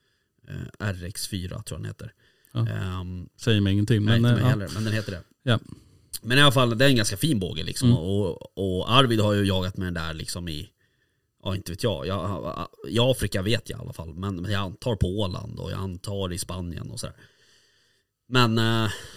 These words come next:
Speaker 1: så det är en jävligt fin båge, så jag har ju haft tur som kan, liksom,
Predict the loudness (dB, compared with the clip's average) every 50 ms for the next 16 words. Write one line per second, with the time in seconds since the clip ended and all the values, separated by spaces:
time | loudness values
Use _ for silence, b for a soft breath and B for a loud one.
0 | B B B B B B B B 0 4 6 6 6 6 4 2 0 2 2 4
1 | 4 4 4 4 4 4 4 4 4 6 6 6 4 4 2 4 6 6 6 6
2 | 4 0 -2 -2 -2 -4 -4 -4 -4 -4 -4 -6 -6 -6 -8